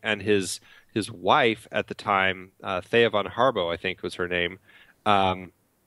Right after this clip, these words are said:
stayed, and she ended up working with the Reich. She divorced him and everything, um,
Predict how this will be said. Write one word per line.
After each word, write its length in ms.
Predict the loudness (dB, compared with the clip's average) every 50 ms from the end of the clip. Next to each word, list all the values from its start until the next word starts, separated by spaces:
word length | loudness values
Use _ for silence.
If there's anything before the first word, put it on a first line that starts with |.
| _ _ -20 -20 -12
stayed, 560 | -6 -4 -4 2 4 4 4 4 2 -2 -4 -6
and 300 | -8 -8 -8 -8 -8 -6
she 280 | -2 2 2 4 4
ended 220 | 2 2 2 2 2
up 160 | 2 0 0
working 300 | 0 0 0 0 -2 -4
with 100 | -2 0
the 60 | 2
Reich. 160 | 2 2 2
She 100 | 0 -2
divorced 420 | -2 -2 -2 0 0 0 0 0 -2
him 280 | -2 -2 -2 -6 -10 -8
and 400 | -4 -2 -2 -2 -4 -6 -8 -6 -2
everything, 560 | -2 -2 0 0 -2 -2 -2 -4 -4 -4 -8 -6
um, 360 | -2 0 0 0 0 -2 -8